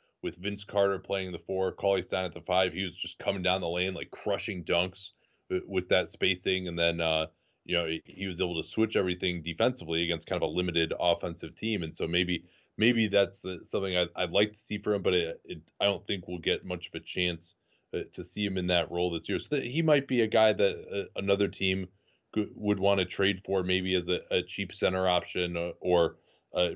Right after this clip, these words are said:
because it just doesn't seem like necessarily the Kings are, are in a position to maximize his skills. Instead, he's playing with this floor that's not that spaced. He wants to post up, and, uh,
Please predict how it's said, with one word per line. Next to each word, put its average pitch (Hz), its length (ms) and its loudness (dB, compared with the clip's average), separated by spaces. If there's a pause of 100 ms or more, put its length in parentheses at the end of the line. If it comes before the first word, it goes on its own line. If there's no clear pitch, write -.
because 101 440 2
it 98 100 0
just 107 200 0
doesn't 107 320 2
seem 104 340 -2
like 90 220 0
necessarily 90 560 -2
the 82 140 -4
Kings 92 420 -2
are, 82 180 0
are 90 140 2
in 90 60 2
a 85 40 -2
position 87 500 -2
to 80 60 -4
maximize 87 720 0
his 80 140 -10
skills. 123 320 4
Instead, 90 260 0
he's 92 160 -2
playing 90 320 2
with 85 160 0
this - 300 -6 (500)
floor 101 280 6
that's 87 220 0
not 95 200 2
that 90 180 2
spaced. 90 420 2
He 95 80 -12
wants 90 240 -2
to 95 80 -6
post 90 380 -4
up, 85 180 0
and, 76 100 -8
uh, 76 40 -8